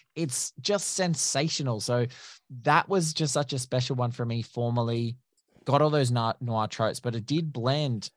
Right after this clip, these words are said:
um, I guess, some of that stuff, that, some of that Casablanca energy. It's one of the first films I've seen that felt like such a, "We have what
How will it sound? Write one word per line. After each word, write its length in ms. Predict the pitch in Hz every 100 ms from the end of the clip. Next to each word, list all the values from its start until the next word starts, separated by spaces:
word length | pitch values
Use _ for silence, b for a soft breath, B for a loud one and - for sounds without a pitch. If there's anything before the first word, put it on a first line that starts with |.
| -
um, 260 | 113 110
I 120 | - 120
guess, 260 | 127 127
some 220 | - 131
of 60 | 127
that 180 | 131 -
stuff, 260 | - 117
that, 180 | - 104
some 140 | - 123
of 60 |
that 160 | 113 -
Casablanca 680 | - 113 - 110 110 110 -
energy. 360 | 127 143 120
It's 80 | 101
one 100 | 127
of 40 |
the 60 | 117
first 300 | - 117 -
films 200 | 120 107
I've 120 | 104
seen 320 | - 110 110 110 b b _ _
that 240 | 120 117 - _ _ -
felt 420 | - - 147 147
like 220 | 135 123
such 560 | - - 143 139 - - -
a, 400 | 123 120 110 107 _ _ _ _ _ _ _ _ 123
"We 200 | 127 135
have 500 | 131 123 120 117 104
what 220 | 110